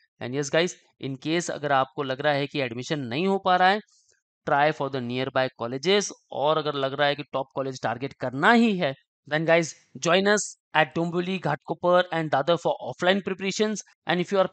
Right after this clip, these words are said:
pan India students, you can interact live with us, call on nine seven zero two four zero five three seven nine। Don't forget to download our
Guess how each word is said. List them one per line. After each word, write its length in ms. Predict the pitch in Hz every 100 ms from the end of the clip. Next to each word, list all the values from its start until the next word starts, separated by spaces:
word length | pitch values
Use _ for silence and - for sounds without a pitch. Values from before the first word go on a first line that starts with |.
| -
pan 220 | 202 247
India 180 | 226 220
students, 440 | - 165 165 170 - 147
you 60 |
can 100 | 170
interact 380 | 165 175 175 - - 135
live 220 | 156 170 175
with 120 | 165
us, 120 | 160 - -
call 200 | 151 151
on 100 | 143
nine 220 | 139 175 165
seven 220 | 160 156
zero 220 | 143 147 143
two 100 | 139 147
four 120 | 139
zero 180 | 139 139
five 200 | 127 127
three 200 | 165 196 _ _
seven 400 | - - 135 127
nine। 160 | 117 117 160
Don't 200 | 214 202
forget 200 | 185 196
to 80 | 185
download 220 | 160 165 185
our 140 | 170